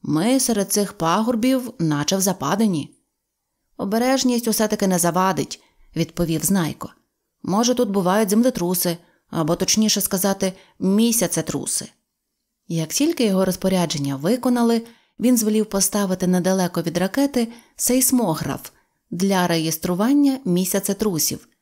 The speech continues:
гравітометр для вимірювання сили тяжіння, магнітометр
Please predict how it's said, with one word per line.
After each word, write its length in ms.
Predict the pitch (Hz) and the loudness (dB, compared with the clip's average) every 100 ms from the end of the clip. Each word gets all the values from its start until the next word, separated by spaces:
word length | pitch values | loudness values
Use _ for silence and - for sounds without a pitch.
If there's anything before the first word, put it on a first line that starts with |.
| - | -8
гравітометр 1120 | 147 151 156 170 269 262 208 180 175 185 175 _ _ - | -4 -2 -2 0 0 2 2 2 0 -2 -4 _ _ -6
для 260 | 170 175 | 0 0
вимірювання 800 | 165 160 160 190 269 277 269 277 | 2 2 2 2 2 4 4 2
сили 340 | 269 190 170 165 | 0 0 0 0
тяжіння, 680 | 220 226 202 170 147 143 - _ _ _ _ | 0 2 2 0 0 -4 -10 _ _ _ _
магнітометр 1200 | 151 147 151 151 190 262 262 208 185 180 190 185 | -2 0 0 0 0 0 2 0 2 0 -2 -4